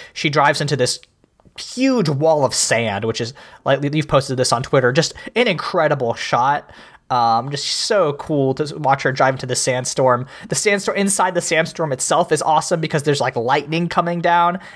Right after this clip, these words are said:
and it's the first time that, like, you, you see it change from, like, that orange dry color to, like, like, there's more blue.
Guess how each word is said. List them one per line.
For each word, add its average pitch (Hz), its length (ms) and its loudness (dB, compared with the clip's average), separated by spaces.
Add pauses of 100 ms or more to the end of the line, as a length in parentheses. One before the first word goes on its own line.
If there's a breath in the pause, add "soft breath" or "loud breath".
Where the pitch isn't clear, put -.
and 147 80 -2
it's 143 140 -6
the 156 100 2
first - 300 0
time 151 200 2
that, 143 60 -2
like, 135 200 2
you, 139 140 -4
you 143 200 -2
see 147 240 -2
it 135 100 0
change 143 300 0
from, 139 120 -4
like, 127 200 0
that 120 200 0
orange 135 400 2
dry 127 320 4
color 127 400 2
to, 127 120 -2
like, 123 240 -2
like, 120 160 -4
there's 131 160 0
more 135 160 0
blue. 135 560 2